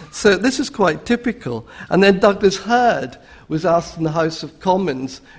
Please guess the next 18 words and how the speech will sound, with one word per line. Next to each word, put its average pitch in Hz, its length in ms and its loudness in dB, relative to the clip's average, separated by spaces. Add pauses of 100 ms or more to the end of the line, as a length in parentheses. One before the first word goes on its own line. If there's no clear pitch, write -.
you 196 100 -2
know, 190 220 0
Foreign 185 300 -4
Secretary, 190 500 -8 (360)
uh, 185 500 2 (360)
you 220 120 -4
know, 185 140 -2
the 175 120 -4
Maastricht 202 480 -2
Treaty 170 240 -6
makes 160 320 -4
us 156 120 -4
all 156 160 0
citizens 147 840 -8
of 147 180 -8
the 156 120 -6
European 156 500 -4
Union. 185 440 -4